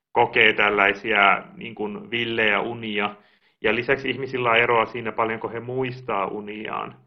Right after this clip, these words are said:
Elikkä voi olla, että meillä on ihmisiä, jotka ei koe stressiä, mutta näkee enemmän negatiivisia unia kuin joku toinen. Että ehkä mielenkiintoisempaa on seurata sitä muutosta, että jos yhtäkkiä alkaa nähdä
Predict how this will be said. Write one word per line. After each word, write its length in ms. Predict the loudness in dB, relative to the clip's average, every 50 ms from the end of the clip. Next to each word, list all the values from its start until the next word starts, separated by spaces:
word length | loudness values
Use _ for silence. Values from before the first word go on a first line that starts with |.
| _ _ _ _ _ _ _ -2
Elikkä 320 | 2 2 2 4 2 2 6
voi 220 | 6 8 8 10
olla, 380 | 10 10 8 8 8 8 8 8
että 280 | 6 2 0 -6 -4
meillä 280 | -2 0 0 2 2 2
on 120 | 2 0
ihmisiä, 640 | -2 -6 -8 -12 -14 -8 -2 0 2 4 4 2 0 -4
jotka 320 | -8 -10 -10 -4 -4 0 2
ei 160 | 2 2 2
koe 240 | 0 0 0 0 -2
stressiä, 640 | -4 -10 -6 -4 -4 -4 -4 -6 -4 -4 -2 -2
mutta 260 | -4 -6 -8 -8 -8
näkee 720 | -6 -6 -8 -4 -2 0 2 4 4 2 2 0 -6 _ _ _ _ _ _ _ _ 2
enemmän 640 | 2 4 6 4 4 4 2 0 0 -2 -6 -10 -16 _ _
negatiivisia 720 | -2 0 2 2 0 0 -2 -6 -6 -8 -6 -4 -2 -2
unia 300 | -2 -4 -4 -4 -4 -4
kuin 160 | -6 -8 -8 -8
joku 280 | -8 -8 -8 -10 -10
toinen. 640 | -4 -2 0 0 0 0 -2 -4 -6 -6 -8 -12 -16 _ _ _ _ _ _ _ _
Että 240 | -6 -4 2 2 4
ehkä 260 | 4 4 4 2 -2
mielenkiintoisempaa 920 | 0 4 4 4 4 2 0 -4 -8 -8 -8 -10 -10 -12 -6 -2 0 0 0
on 60 | -2
seurata 400 | -2 -4 -4 -4 -2 -4 -6 -6
sitä 240 | -10 -8 _ -4 -4
muutosta, 840 | -4 -2 -4 -4 -2 -4 -4 -6 -8 -10 -12 -12 -12 -14 _ -16 -16 -16 -20 _ -20 -20
että 180 | -20 -8 -2 0
jos 180 | 0 0 0
yhtäkkiä 520 | -2 -6 -4 -4 -6 -6 -2 0 2 4 4
alkaa 300 | 2 2 2 0 0 0
nähdä 380 | 0 -4 -6 -6 -6 -6 -8